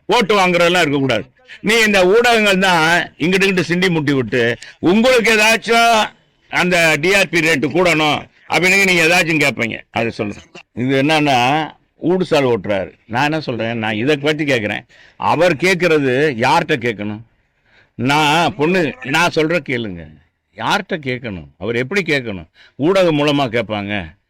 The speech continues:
இன்னொருத்தர் மூலமா கேட்பாங்க. ஒரு கட்சியில சேர்த்துக்கிற ஒரு, இவர் கட்சியில, இவர், இவரெல்லாம் ஒருங்கிணைப்பாளர் இருந்திருக்காரு, முதலமைச்சரா இருந்தாரு.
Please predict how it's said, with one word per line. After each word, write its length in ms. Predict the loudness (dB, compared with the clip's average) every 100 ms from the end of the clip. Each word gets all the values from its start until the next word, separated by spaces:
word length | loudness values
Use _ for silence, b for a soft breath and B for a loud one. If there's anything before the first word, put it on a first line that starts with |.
| b b
இன்னொருத்தர் 400 | 0 0 2 0 0
மூலமா 240 | 0 -2 -2
கேட்பாங்க. 480 | -4 -4 -8 -10 -12 -14 -4
ஒரு 180 | -2 0
கட்சியில 380 | -4 -2 -2 0 -2
சேர்த்துக்கிற 380 | -4 -2 -4 -2
ஒரு, 160 | -4 -6 B
இவர் 280 | -2 2 2 0
கட்சியில, 400 | -2 0 0 0
இவர், 240 | 0 -2 -4 -8 -8
இவரெல்லாம் 420 | -2 0 0 0
ஒருங்கிணைப்பாளர் 580 | 0 -2 -4 -4 -4 -4
இருந்திருக்காரு, 540 | -6 -8 -10 -12 -12 -14 -16 b b -6
முதலமைச்சரா 600 | 0 0 0 -2 -2 -2
இருந்தாரு. 300 | -4 -12